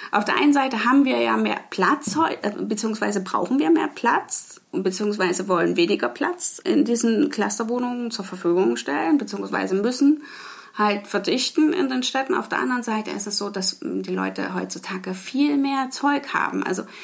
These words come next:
ich fand diese Wohnungen, die dort dargestellt haben in der Ausstellung, fand ich relativ amüsant, weil da fast nichts drin war. Das waren, also ich hatte da teilweise den Eindruck, das sind alles Minimalisten.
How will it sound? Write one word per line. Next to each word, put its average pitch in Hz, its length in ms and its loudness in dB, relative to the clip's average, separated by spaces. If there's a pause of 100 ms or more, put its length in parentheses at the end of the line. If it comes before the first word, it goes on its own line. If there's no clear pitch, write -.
(300)
ich - 140 -6
fand 262 320 0
diese 190 280 -2
Wohnungen, 302 680 4 (280)
die 190 520 0 (140)
dort - 420 -4
dargestellt 233 640 -2
haben 262 300 0
in 233 180 0
der 214 280 0
Ausstellung, 196 840 -2
fand 190 420 0
ich 190 420 -4
relativ 247 680 -2
amüsant, 208 840 2
weil 254 460 2 (420)
da - 60 -8
fast 202 340 -6
nichts 208 280 -4
drin 269 260 2
war. 175 200 2
Das 185 160 0
waren, 220 300 2
also 196 200 2
ich 208 140 0
hatte 247 180 -2
da 220 140 0
teilweise 226 460 0
den 202 160 2
Eindruck, 220 380 -4
das - 80 -8
sind 208 180 2
alles 208 260 -2
Minimalisten. 233 880 0